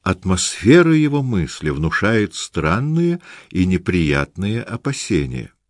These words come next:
Я не стану говорить о том, насколько своевременно или нет появление такой книги. Что ж, никто не может запретить человеку писать о чем ему угодно, но мне кажется, и не я один так чувствую,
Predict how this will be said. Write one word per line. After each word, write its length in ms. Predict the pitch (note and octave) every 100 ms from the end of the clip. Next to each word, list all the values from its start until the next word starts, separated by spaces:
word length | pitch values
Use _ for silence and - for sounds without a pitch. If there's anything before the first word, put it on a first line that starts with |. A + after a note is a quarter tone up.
| _ _ _ _ _
Я 220 | E3 F3+
не 120 | G2+ D#2+
стану 380 | - F2+ F2
говорить 460 | D#2 E2 E2+ F2 E2+
о 100 | E2+
том, 240 | F#2 F2
насколько 600 | E2+ E2 - F2+ E2 E2+ D#2
своевременно 1000 | - E2 D#2+ D2+ E2 G2+ B2 A#2+ A2+
или 260 | F#2 D2 C#2+
нет 360 | C#2 D#2 F2+ -
появление 640 | A2+ A2+ A2+ A2+ A2+ A2
такой 340 | A2 A2 A2 G#2+
книги. 460 | G#2 G#2 F#2+ G2 - _ _ _ _ -
Что 240 | - G2+
ж, 100 | -
никто 400 | G#2 - F#2 F#2
не 100 | G2
может 380 | G#2+ G#2+ A2 F#2+
запретить 560 | G#2+ G#2 A2 - A2
человеку 580 | - - G2+ G2+ G2+ -
писать 540 | E2+ G2 - G2+ F#2+ - - -
о 100 | F2
чем 320 | - F#2+ F#2
ему 300 | F2+ F2+ F#2
угодно, 460 | F2+ D#2+ F2 E2+ F2+ - -
но 120 | F#2
мне 320 | F#2 F#2+ C#3 F3+
кажется, 760 | - E2+ C#2 C2+ - - - _ _ _ _ _ _ _ -
и 100 | E2
не 120 | D#2+
я 260 | D#2+ D#2+ D#2
один 340 | D2+ E2 D3
так 220 | C#3 F2 -
чувствую, 640 | - C2 - - A1+